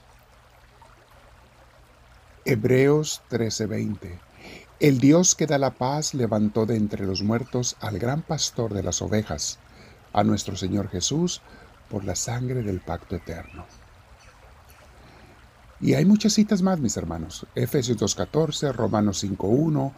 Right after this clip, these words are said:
Juan dieciséis treinta y tres, etcétera, etcétera. ¿Qué queremos decirles ahora, mis hermanos? Dios sí te quiere dar la paz, pero no como tú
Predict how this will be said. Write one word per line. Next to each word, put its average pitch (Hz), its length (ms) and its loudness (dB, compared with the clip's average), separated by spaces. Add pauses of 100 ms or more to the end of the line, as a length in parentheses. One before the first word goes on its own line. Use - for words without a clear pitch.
(340)
Juan 110 260 4
dieciséis 98 460 -2
treinta 101 260 -4
y 107 60 -2
tres, - 400 -4
etcétera, 92 540 -6
etcétera. 90 480 -8 (400)
¿Qué 160 100 -6
queremos 120 460 -2
decirles 95 480 -4
ahora, 92 240 -6
mis 90 180 -8
hermanos? 95 480 -8 (560)
Dios 139 340 0
sí 185 120 0
te 160 160 -4
quiere 104 260 -2
dar 95 180 -2
la 92 120 -4
paz, 107 460 -6 (760)
pero 120 140 -2
no 135 140 -4
como 147 260 0
tú 120 260 0